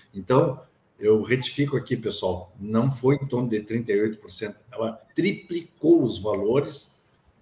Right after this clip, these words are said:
da, das pesquisas na, na, nas A P I do, do seu buscador. Tudo isso pra tentar, ah, investir, né,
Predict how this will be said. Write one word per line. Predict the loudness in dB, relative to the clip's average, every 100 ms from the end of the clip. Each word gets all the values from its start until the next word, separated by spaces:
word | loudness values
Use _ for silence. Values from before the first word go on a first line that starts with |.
| _ _
da, | 0 2 2 0
das | 0 -2 0
pesquisas | -2 -2 -6 -2 0 0
na, | 0
na, | 0 0 -2 -2
nas | -2 -2 0
A | 0
P | 0 0
I | 0
do, | -2 -6 -6 _ _ _
do | -6
seu | 2 2
buscador. | 2 -2 -2 -4 -6 -14 _ _ _ _ _ _ -8
Tudo | -4 -2 2
isso | 2 2 -2
pra | -2 0
tentar, | 0 -2 0 0 0 -4 -10 -12 _ -4
ah, | 0 0 0 -2 -4 -12 _ _ _ _ _ _ _ -6
investir, | 2 4 8 6 4 -4 0 2 0 -6
né, | -8 -4 -4 -6